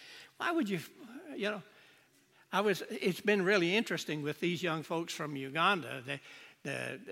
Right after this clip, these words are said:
they, their, their food there at the orphanage and what we eat here, that's totally different. But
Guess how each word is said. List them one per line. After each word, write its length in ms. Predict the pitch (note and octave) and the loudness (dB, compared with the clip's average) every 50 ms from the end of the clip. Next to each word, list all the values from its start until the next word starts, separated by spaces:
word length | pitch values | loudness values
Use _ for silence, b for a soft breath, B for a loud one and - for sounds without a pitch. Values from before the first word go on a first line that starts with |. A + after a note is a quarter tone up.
| - - - - | -12 -12 -12 -12
they, 420 | - C#3 C#3+ E3 D#3+ D#3+ D#3 D3+ | -8 -4 -2 0 0 0 -2 -2
their, 420 | D3+ C#3+ C3+ C#3 D#3 D#3 D#3 D#3 | -6 -8 -8 -6 -4 -4 -4 -4
their 240 | E3+ A3 D3+ E3 E3 | -4 -2 -2 -2 -2
food 340 | - - F3+ E3+ F3 E3 D3 | 0 0 2 2 2 2 0
there 280 | D#3 E3 E3 E3 D#3+ D3+ | 0 0 0 2 0 0
at 120 | D3 - | -2 -2
the 80 | - D#3 | -4 -2
orphanage 560 | D3+ E3 E3+ E3 - D3 D3 D3+ C#3 B2+ C#3 | 0 0 0 0 -2 -4 -4 -4 -6 -6 -8
and 220 | C#3 B2 B2+ C#3+ | -10 -10 -6 -2
what 180 | E3+ D#3+ - - | -2 -2 -2 -2
we 160 | E3+ D#3+ E3 | -2 -2 -2
eat 220 | D#3 D#3 D3+ D3+ | -2 -2 -2 -2
here, 240 | C3+ F3 E3 D#3+ D3+ | -2 -2 -2 0 -2
that's 220 | C#3+ C#3 C#3 - - | -2 -6 -6 -8 -8
totally 420 | - F3 E3 D#3 D3 C#3+ D3 C#3+ | -6 -4 -4 -4 -4 -6 -6 -6
different. 420 | C3+ D3+ E3 D#3+ - D#3 C3 A2+ - | -4 -4 -4 -4 -4 -8 -12 -10 -8
But 120 | D3 D3+ | -10 -10